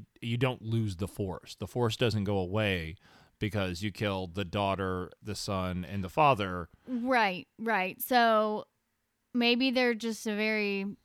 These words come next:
Speaker 2: ancient Force wielder.
Speaker 1: And then so the, the little creature bites Ahsoka, and then we get zombie Ahsoka, which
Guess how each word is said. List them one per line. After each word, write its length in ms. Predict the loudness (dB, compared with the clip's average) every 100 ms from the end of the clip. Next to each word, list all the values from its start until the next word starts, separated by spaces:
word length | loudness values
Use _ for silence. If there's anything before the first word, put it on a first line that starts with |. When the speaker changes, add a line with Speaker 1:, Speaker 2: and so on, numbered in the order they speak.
| -2
Speaker 2:
ancient 520 | 0 0 -2 -6 -8
Force 360 | -4 -2 -2 -4
wielder. 680 | -6 -6 -6 -6 -4 -6 -8 _ _ _ _ _ _ _ _ _ _ _ _ _ -4
Speaker 1:
And 100 | 2
then 140 | 2 2
so 300 | 4 4 4
the, 160 | 2
the 120 | 0 0
little 180 | 0
creature 460 | 2 0 2 0 -2 -6 _
bites 340 | 2 2 2 -2
Ahsoka, 680 | 0 2 2 2 0 0 0
and 100 | -2
then 140 | 0
we 120 | -2
get 200 | -2 -4 -4
zombie 560 | -8 -2 0 0 -2 -4
Ahsoka, 640 | -6 -6 -6 -10 -12 -14 -16 -20 -20 _
which 440 | -8 -6 -6 -8